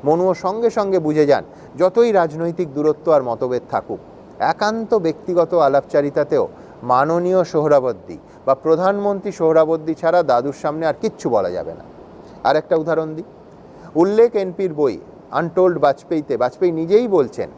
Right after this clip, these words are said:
প্রধানমন্ত্রী থাকাকালীন রাজীব গান্ধী কোনোভাবে জানতে পেরেছিলেন যে বিরোধী নেতা অটল বিহারী বাজপেয়ী কিডনির সমস্যায় ভুগছেন এবং তার চিকিৎসার জন্য বিদেশে যাওয়া খুব জরুরি।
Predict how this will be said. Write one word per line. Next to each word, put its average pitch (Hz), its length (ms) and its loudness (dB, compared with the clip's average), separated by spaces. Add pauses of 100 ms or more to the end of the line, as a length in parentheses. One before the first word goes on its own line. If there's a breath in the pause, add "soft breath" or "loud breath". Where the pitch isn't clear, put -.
(400 loud breath)
প্রধানমন্ত্রী 214 600 0
থাকাকালীন 202 500 0
রাজীব 151 400 0
গান্ধী 175 300 -2
কোনোভাবে 156 460 -2
জানতে 127 320 -2
পেরেছিলেন 175 520 -2 (340 loud breath)
যে 131 100 2
বিরোধী 180 440 4
নেতা 170 300 2
অটল 151 300 2
বিহারী 151 320 0
বাজপেয়ী 143 520 0
কিডনির 170 320 -4
সমস্যায় 127 540 -2
ভুগছেন 92 400 -8 (320 loud breath)
এবং 190 260 2
তার 190 180 -4
চিকিৎসার 180 540 -4
জন্য 180 360 -4 (260)
বিদেশে 156 440 -2
যাওয়া 147 220 2
খুব 143 300 -2
জরুরি। 90 300 -8